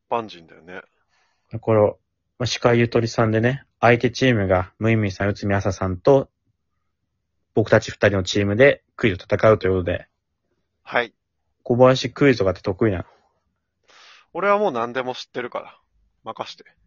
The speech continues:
Speaker 2: <laughs> 何でも知ってたっけ、小林って。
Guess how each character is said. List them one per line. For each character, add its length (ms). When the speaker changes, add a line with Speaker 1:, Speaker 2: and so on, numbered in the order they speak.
Speaker 2:
<laughs> 2500
何 180
で 80
も 100
知 80
っ 40
て 80
た 80
っ 40
け、 100
小 100
林 280
っ 40
て。 260